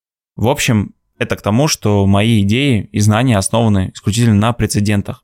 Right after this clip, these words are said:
поэтому информации можно доверять и не бояться потратить следующие пятнадцать минут впустую.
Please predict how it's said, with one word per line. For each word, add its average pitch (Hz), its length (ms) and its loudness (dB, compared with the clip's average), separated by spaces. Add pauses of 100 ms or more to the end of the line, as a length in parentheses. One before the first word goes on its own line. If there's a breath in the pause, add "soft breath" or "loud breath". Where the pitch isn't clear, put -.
поэтому 107 340 -2
информации 110 540 -2
можно 101 260 0
доверять 104 480 0
и - 60 -4
не 104 100 2
бояться 101 440 -2
потратить - 400 -4
следующие 101 440 -4
пятнадцать - 440 -4
минут 113 320 0 (340 soft breath)
впустую. - 560 -2